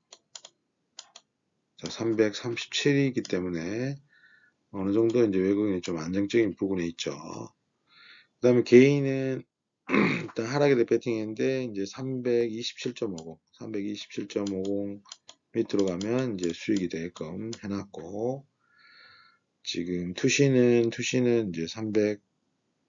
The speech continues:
사십이 점 오공부터 이렇게 돼 있죠. 사십이 점 오공에서 밑으로 내려가면 수익이 나게끔 일단 옵션으로 해지를 해놨다고 보면 됩니다. 투신이 가장 이제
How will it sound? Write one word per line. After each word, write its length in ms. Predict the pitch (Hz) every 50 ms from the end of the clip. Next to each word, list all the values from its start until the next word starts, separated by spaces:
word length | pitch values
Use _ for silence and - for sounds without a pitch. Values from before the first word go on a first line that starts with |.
| _ _ _ _ _ _ _ _ _ _ _ _ _ _ _ _ _ _ - -
사십이 520 | - - 104 107 110 110 - 123 107 98
점 200 | 95 - 90 85 85
오공부터 920 | 82 85 82 82 87 87 85 - - 92 90 87 87 98 107 113 113 113 104
이렇게 220 | 92 92 - -
돼 160 | - 107 92 85
있죠. 280 | 82 - - 76 78 -
사십이 520 | - - 98 92 92 - 110 107 101 95
점 220 | 95 - 104 95 92
오공에서 720 | 92 90 90 90 90 82 - - 120 123 135 143 147 - _
밑으로 300 | - 117 113 - - 104
내려가면 500 | 98 95 92 92 92 92 95 110 123 131
수익이 260 | 127 - - 127 113 98
나게끔 380 | 85 80 90 98 - - - - _ - -
일단 240 | 107 - - 98 101
옵션으로 460 | 113 127 127 - - 143 135 123 117
해지를 360 | 113 117 - - 147 120 110
해놨다고 440 | 113 120 127 127 120 - - 104 95 95
보면 180 | 110 110 104
됩니다. 680 | 95 87 85 98 98 95 85 85 90 98 113 135 151 160 - _ _ _ _ _ _ _ - - - - - - - _ _ _ _
투신이 520 | - - 131 117 - 147 143 139 139 131 123
가장 560 | - 117 120 120 123 131 123 120 117 110 101
이제 160 | 95 90 92